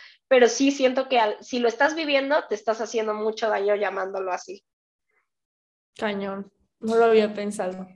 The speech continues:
Speaker 2: Y yo, qué fuerte, amigos.
Speaker 1: Pero,
Speaker 2: Fíjense
Speaker 1: pues,
Speaker 2: cómo, cómo nos hablamos. <laughs> Sí, sí.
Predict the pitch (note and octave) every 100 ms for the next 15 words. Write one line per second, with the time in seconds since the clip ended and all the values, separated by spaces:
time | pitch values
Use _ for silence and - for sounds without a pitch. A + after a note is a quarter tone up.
0 | _ G#3+ G#3+ F3 G3+ - _ _ B3+ B3
1 | - - - G3+ F#3+ F#3+ G#3 - - _
2 | _ - C#4 B3+ B3+ C4+ A#3+ A#3+ A#3 -
3 | - - - D4+ D4 C#4+ C4 A3 G#3+ G3+
4 | A3+ - - A#3+ B3 C4+ C#4 C4+